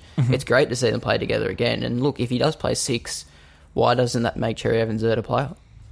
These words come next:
Speaker 1: Well, I'm just saying, I don't know, I think Foran,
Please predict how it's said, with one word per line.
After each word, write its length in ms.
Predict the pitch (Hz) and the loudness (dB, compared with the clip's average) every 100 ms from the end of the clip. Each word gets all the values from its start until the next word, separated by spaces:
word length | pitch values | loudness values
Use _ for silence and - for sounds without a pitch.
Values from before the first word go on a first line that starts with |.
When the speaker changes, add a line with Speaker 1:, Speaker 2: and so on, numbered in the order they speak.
| - - - - - - - - - - - - | -20 -20 -20 -20 -20 -20 -20 -20 -20 -20 -20 -2
Speaker 1:
Well, 240 | 175 123 113 | 2 4 4
I'm 140 | 113 | 2
just 120 | 113 | 0
saying, 200 | - 113 | 0 2
I 80 | 117 | 4
don't 80 | 120 | 4
know, 160 | 117 110 | 4 2
I 60 | |
think 200 | 113 123 | 0 -4
Foran, 460 | - 135 131 123 | 0 4 6 4